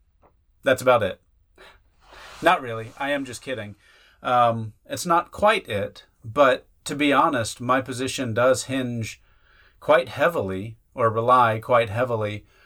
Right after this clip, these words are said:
on, uh, the biblical exegesis. Um, I want to make it clear now, and I, I'll probably reiterate this later, but I am not arguing against scientific observations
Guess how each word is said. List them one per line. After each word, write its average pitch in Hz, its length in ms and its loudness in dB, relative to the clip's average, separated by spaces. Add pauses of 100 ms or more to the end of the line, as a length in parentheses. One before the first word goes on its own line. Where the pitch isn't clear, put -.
(200)
on, 131 500 2
uh, 107 300 -2
the 107 80 -4
biblical 127 500 2
exegesis. 123 920 -2 (180)
Um, 110 420 -4
I 123 520 2 (160)
want 139 180 0
to 135 60 2
make 135 200 2
it 135 140 -6
clear 139 320 0
now, 117 360 4
and 120 120 2
I, 110 140 4
I'll 113 220 0
probably 120 340 2
reiterate 117 560 0
this 107 180 -8
later, 123 300 2
but 104 320 0 (500)
I 131 140 2
am 120 120 -2
not 127 220 4
arguing 143 640 0 (160)
against 120 640 -8
scientific 117 640 -6
observations 117 1040 -8